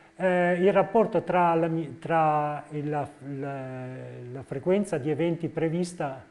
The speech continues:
eh, misurata rispetto a quella prevista sulla base del, eh, modello standard de-, eh, del Sole, eh, è zero trentacinque, quindi vuol dire che più della metà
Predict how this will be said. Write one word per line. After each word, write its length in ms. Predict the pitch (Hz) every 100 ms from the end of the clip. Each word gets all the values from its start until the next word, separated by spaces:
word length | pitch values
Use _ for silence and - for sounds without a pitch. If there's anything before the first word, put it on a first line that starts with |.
| -
eh, 360 | 160 160 160 143
misurata 540 | 170 165 175 165 147
rispetto 460 | 127 135 - 185 156
a 60 |
quella 380 | - 175 165 139 - - -
prevista 760 | - 143 165 175 - 147 120 - - _ _
sulla 300 | - 165 151
base 300 | 156 147 151
del, 240 | 147 143
eh, 640 | 147 143 143 139 135 135 135
modello 460 | 135 143 151 147
standard 440 | - 151 147 139 123
de-, 100 | 135
eh, 460 | 131 139 135 131 123
del 200 | 143 123
Sole, 500 | - 135 165 233 - - - - - - -
eh, 640 | 170 180 175 170 165 160
è 200 | 170 190 208
zero 280 | 180 175 175
trentacinque, 800 | 170 170 175 - 190 117 139
quindi 260 | 123 170 156
vuol 160 | 156 147
dire 260 | 175 165
che 440 | 165 160 143 - - - _ _ -
più 140 | 240
della 240 | 202 180 160
metà 600 | 160 160 202 151 110